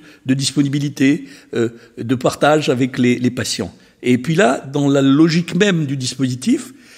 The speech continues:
il y a un truc qui me gêne, mais ça, c'est mon perso, c'est, pour moi, j'assimile ça quand même à une prime à la performance, et je trouve ça dramatique. On l'a vu avec le rosp, qui appelait, au début, s'appelait P quatre P, euh, système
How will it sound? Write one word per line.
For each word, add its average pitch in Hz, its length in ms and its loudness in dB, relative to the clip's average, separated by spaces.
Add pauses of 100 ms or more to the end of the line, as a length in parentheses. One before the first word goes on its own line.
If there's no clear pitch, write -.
(120)
il - 40 -10
y 113 40 -4
a 127 40 2
un 135 40 -2
truc 247 200 -2
qui 190 100 -2
me 175 60 4
gêne, 160 220 2
mais 135 80 0
ça, 147 140 -2
c'est - 140 -4
mon 123 220 0 (280)
perso, - 480 -2 (600)
c'est, 180 380 2 (520)
pour 165 140 -2
moi, 196 160 2
j'assimile 170 520 0
ça 196 180 -2
quand 175 160 -2
même 196 300 0 (220)
à 143 120 0
une 147 100 2
prime 190 240 0
à 175 40 4
la 147 60 2
performance, 139 800 -2
et 127 60 -8
je - 60 -6
trouve - 160 -6
ça 156 100 0
dramatique. 120 600 -6 (140)
On 131 140 -2
l'a 143 100 2
vu 160 260 2
avec 131 220 0
le 127 60 0
rosp, 202 300 0 (320)
qui 139 140 0
appelait, 151 280 0
au 143 100 2
début, 147 260 2
s'appelait 143 300 -2
P 139 180 -4
quatre - 240 -2
P, 156 280 4 (360)
euh, 120 140 -2
système 156 580 0